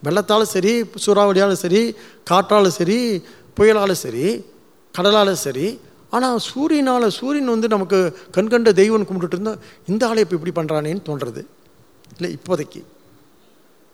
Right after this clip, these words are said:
ஆ, சமகாலத்துல சிந்திக்கும் பொழுது, "என்னடா இவனை நம்பி இருந்தோம், அது கண்கண்ட தெய்வம் வேற கும்பிட்டுட்டு இருந்தோம், ஆளு இந்த இவனை சும்மா விட மாட்டானாட்டுக்கு நம்மள. சரி, இவனை, இவன் மேல இப்ப நம்பிக்கை குறைஞ்சிட்டே போகுது."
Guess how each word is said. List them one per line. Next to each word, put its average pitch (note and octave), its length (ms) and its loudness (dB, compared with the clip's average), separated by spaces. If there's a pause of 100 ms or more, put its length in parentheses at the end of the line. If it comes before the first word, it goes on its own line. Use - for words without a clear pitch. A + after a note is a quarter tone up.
(1160)
ஆ, E3+ 60 -12 (120)
சமகாலத்துல F3 540 0 (220)
சிந்திக்கும் D#3 360 -8
பொழுது, F#3 300 -2 (240)
"என்னடா A3+ 260 -2
இவனை G#3+ 260 -2
நம்பி G#3 220 -2
இருந்தோம், G3 260 2
அது G3+ 100 -4
கண்கண்ட G3 360 0
தெய்வம் F3+ 200 2
வேற E3 140 0
கும்பிட்டுட்டு E3+ 320 -4
இருந்தோம், E3 240 -4
ஆளு E3+ 320 -2 (180)
இந்த E3+ 120 -4
இவனை G3 240 -2
சும்மா F3 200 -2
விட D#3 200 -2
மாட்டானாட்டுக்கு C3 400 -8
நம்மள. C3 380 -4 (240)
சரி, D#3 180 -8
இவனை, F#3+ 220 0 (140)
இவன் G#3+ 180 4
மேல A#3+ 160 4
இப்ப F3+ 120 2
நம்பிக்கை E3 340 0
குறைஞ்சிட்டே D#3 400 0
போகுது." C3 260 -4